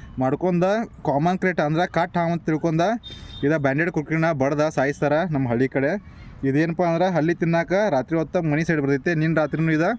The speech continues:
ಹಲ್ಲಿ ತಿನ್ನಾಕ ಮನೆ ಕಡೆ ಬಂದಿತ್ತು. ಬಂದಾಗ ಅದನ್ನ ಹಿಡ್ಕೊಂಡ್ ಬಂದೈತೆ. ಹಲ್ಲಿ ಮತ್ತು ಹಲ್ಲಿ ತತ್ತಿ ಅಂದ್ರೆ ಇದಕ್ಕೆ ಭಾಳ ಇಷ್ಟ.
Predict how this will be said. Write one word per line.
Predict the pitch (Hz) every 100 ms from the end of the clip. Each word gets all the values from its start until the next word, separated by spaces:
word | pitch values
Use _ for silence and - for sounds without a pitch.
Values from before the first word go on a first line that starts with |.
| - - -
ಹಲ್ಲಿ | 123 143
ತಿನ್ನಾಕ | 147 156 156 170
ಮನೆ | 156 147
ಕಡೆ | 156 147
ಬಂದಿತ್ತು. | 143 139 185
ಬಂದಾಗ | 139 131 151 151
ಅದನ್ನ | 147
ಹಿಡ್ಕೊಂಡ್ | 127 143
ಬಂದೈತೆ. | 139 135 165
ಹಲ್ಲಿ | 131 135 160
ಮತ್ತು | 151 -
ಹಲ್ಲಿ | 170 131
ತತ್ತಿ | 147 139 147
ಅಂದ್ರೆ | 143
ಇದಕ್ಕೆ | 139 123
ಭಾಳ | 131
ಇಷ್ಟ. | -